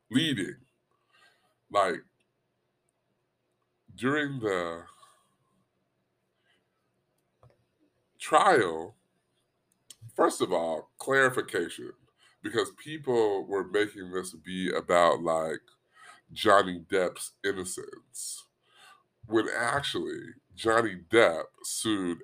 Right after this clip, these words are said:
Amber Heard for defamation of character as a result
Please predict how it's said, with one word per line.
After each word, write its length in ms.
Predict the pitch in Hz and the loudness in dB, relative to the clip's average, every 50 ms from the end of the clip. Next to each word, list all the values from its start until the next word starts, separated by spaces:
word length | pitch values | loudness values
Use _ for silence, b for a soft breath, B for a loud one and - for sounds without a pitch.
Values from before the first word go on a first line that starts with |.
| _ - | _ 0
Amber 320 | 92 92 87 80 85 80 | 0 0 0 -2 -6 -6
Heard 640 | - - 104 107 104 98 87 80 76 78 - - _ _ _ | -4 0 4 6 6 6 4 2 -2 -6 -10 -14 _ _ _
for 200 | - - 95 87 | -6 -6 -6 -6
defamation 680 | - - 101 95 90 95 80 85 87 85 - - - 82 | -2 0 -2 0 0 -4 -6 -6 -6 -6 -6 -8 -12 -12
of 160 | 78 - _ | -12 -12 _
character 540 | - - 101 90 85 80 _ - 80 76 - | -6 -4 -2 -2 -2 -4 _ -6 -6 -4 -4
as 220 | - 85 82 - | -4 -6 -6 -6
a 40 | 82 | -12
result 800 | 78 80 80 78 76 - - 101 110 113 101 92 90 85 - | -10 -10 -12 -12 -12 -2 4 6 6 8 8 6 4 0 -2